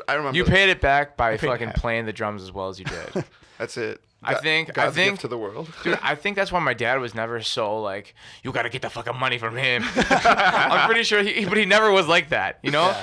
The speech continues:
Speaker 2: He never was like that because
Speaker 3: He knew
Speaker 2: I
Speaker 3: it was a, it was a good change.
Speaker 2: he knew it was a good investment. He's like,
Speaker 3: Yeah.
Speaker 2: "Look, the kid picked up drums and I made it happen." That's how my dad saw it. I'm pretty
Speaker 3: Yeah.
Speaker 2: sure.
Speaker 1: Yeah.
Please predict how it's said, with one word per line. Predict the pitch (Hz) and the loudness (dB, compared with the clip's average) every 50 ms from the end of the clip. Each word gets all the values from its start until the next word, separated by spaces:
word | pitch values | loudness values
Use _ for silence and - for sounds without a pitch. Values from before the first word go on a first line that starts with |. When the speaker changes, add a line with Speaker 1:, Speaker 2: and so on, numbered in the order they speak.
| - - | -8 -10
Speaker 2:
He | - - 190 | -8 -6 -4
never | 151 151 160 175 180 196 185 | 0 2 2 2 2 0 0
was | 151 156 160 135 - | 0 -2 -2 -2 0
like | 143 151 156 151 | 0 0 0 -2
that | - 107 101 107 | -4 -4 -4 -2
because | 147 175 - - 185 196 214 190 151 143 226 | -4 -4 -2 0 2 4 4 4 4 2 2
Speaker 3:
He | 208 | 2
knew | 214 233 | 2 4
Speaker 2:
I | 240 | 4
Speaker 3:
it | 220 | 4
was | 202 165 160 | 2 2 2
a, | 160 147 147 - | 2 0 0 0
it | 151 | -2
was | 143 131 | -2 -2
a | 135 | -2
good | 127 147 139 127 | -2 -2 -2 -2
change. | - 143 127 113 95 92 95 | -2 -4 -4 -4 -6 -8 -4
Speaker 2:
he | - 196 202 | -2 0 0
knew | 190 180 196 208 214 | 2 2 2 4 4
it | 175 190 | 4 4
was | 185 170 143 | 2 2 0
a | 160 | 0
good | - 160 151 | 0 0 0
investment. | 139 117 123 117 117 - - 104 85 76 - | 0 0 -2 -2 -2 -4 -8 -12 -14 -12 -8
He's | 127 147 147 120 | -6 -6 -4 0
like, | 139 131 123 | 0 0 0
Speaker 3:
Yeah. | 92 110 | 0 -2
Speaker 2:
"Look, | 131 110 104 - | -2 -2 -4 -4
the | - 131 | -8 -8
kid | - - 151 143 139 131 113 | -4 -2 0 0 0 0 -4
picked | - 151 139 131 - | -4 -4 -4 -2 -2
up | 139 120 - 123 | -4 -4 -4 -6
drums | 123 120 123 135 131 123 120 113 | -10 -4 -2 0 0 0 -2 -4
and | 110 117 | -4 -4
I | 120 127 | -4 -2
made | 120 117 117 107 | -2 -2 -4 -4
it | 98 | -4
happen." | 107 123 117 117 - - 98 87 87 90 - _ - _ _ | -4 -2 -2 -2 -2 -6 -14 -14 -16 -18 -20 _ -20 _ _
That's | - 143 151 160 - | 0 2 2 2 2
how | 156 147 143 | 2 0 2
my | 135 135 127 | 2 0 0
dad | 113 117 113 113 - | 0 0 -2 -2 -2
saw | - 123 113 110 98 87 | -2 0 0 2 0 -2
it. | 76 - - | -4 -4 -4
I'm | 127 135 127 | -2 -2 -2
pretty | - 139 127 101 | -2 -4 -4 -4
Speaker 3:
Yeah. | 98 | -4
Speaker 2:
sure. | 98 104 104 90 85 80 82 - _ - | -6 -8 -8 -10 -10 -12 -14 -18 _ -18
Speaker 1:
Yeah. | 95 98 98 | -16 -16 -16